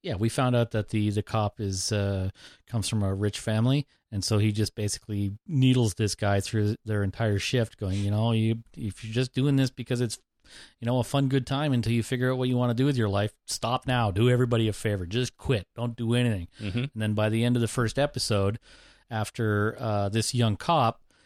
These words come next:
Speaker 1: is unable to, you know, completely f-, uh, search somebody, and a superior officer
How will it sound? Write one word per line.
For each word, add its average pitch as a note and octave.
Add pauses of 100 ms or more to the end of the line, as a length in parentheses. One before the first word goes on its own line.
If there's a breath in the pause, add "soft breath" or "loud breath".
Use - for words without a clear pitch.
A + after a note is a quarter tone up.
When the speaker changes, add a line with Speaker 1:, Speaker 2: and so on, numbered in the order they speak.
(140 soft breath)
Speaker 1:
is A#2+
unable B2+
to, A2+ (300)
you A#2+
know, G#2+
completely A#2+
f-, -
uh, G#2+ (240)
search -
somebody, G2+
and A2
a G#2
superior A2
officer G#2+